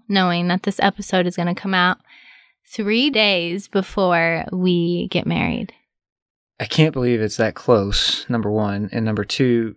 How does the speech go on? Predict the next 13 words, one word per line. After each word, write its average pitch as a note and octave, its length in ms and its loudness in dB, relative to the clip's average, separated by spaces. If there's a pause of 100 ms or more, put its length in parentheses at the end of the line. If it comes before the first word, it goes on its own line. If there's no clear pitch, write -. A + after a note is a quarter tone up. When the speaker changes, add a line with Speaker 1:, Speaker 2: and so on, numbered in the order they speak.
Speaker 2:
supremely A#2 640 -2
grateful, G2+ 680 -4 (160)
because G#2 720 -4 (1000)
I A#2 100 0
think B2+ 300 2
my A2+ 120 2
entire A#2+ 380 0
life G#2+ 640 -2
I've G#2 200 -2
wanted G#2 280 -4
to G2 60 -4
marry G2+ 520 -6 (420)
you. A2+ 520 0